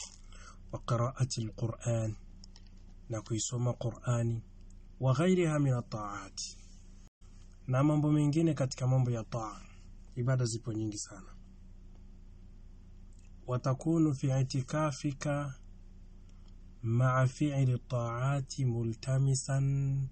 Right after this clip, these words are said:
laylatal qadr," kisha kuwa kwako katika itikafu hii pamoja na kufanya kwako taa, mambo ya, mambo ya utiifu,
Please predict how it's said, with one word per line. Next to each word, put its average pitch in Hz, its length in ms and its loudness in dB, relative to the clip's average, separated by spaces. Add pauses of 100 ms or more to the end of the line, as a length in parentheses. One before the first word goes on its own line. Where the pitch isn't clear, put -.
(920)
laylatal 117 840 2
qadr," - 600 -10 (1700)
kisha 165 300 2
kuwa 139 280 2
kwako 165 280 2
katika 127 320 0
itikafu 135 480 -2
hii 139 280 4
pamoja 135 420 4
na 131 140 4
kufanya 123 340 -4 (120)
kwako 131 360 0
taa, 135 320 2
mambo 135 320 4
ya, 123 260 2 (120)
mambo 135 280 4
ya 127 60 6
utiifu, 123 760 0